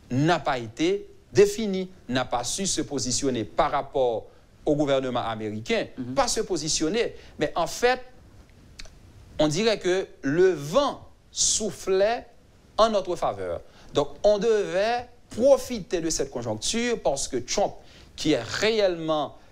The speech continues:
Speaker 1: Euh, qui ne supporte pas du tout la gauche et qui ne supportait pas du tout l'opposition haïtienne, donc Jovenel pouvait mieux se positionner pour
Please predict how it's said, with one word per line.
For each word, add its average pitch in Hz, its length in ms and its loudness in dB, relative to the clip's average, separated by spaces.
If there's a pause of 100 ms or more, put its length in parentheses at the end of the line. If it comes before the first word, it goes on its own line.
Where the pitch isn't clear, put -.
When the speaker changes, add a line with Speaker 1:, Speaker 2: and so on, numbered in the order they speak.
(160)
Speaker 1:
Euh, 120 680 0
qui 165 160 -4
ne 175 60 0
supporte 165 460 -2
pas 139 160 -2
du 135 200 -6
tout 139 120 -4
la 107 140 0
gauche 180 420 0 (220)
et 208 100 6
qui 202 100 -2
ne 185 80 0
supportait 170 380 -2
pas 135 140 0
du 117 140 -6
tout 123 100 -4
l'opposition 107 480 -2
haïtienne, 117 480 0 (340)
donc 180 260 2 (220)
Jovenel 123 680 0 (280)
pouvait 147 340 0
mieux 190 320 0
se 208 120 0
positionner 135 640 -2
pour 262 600 0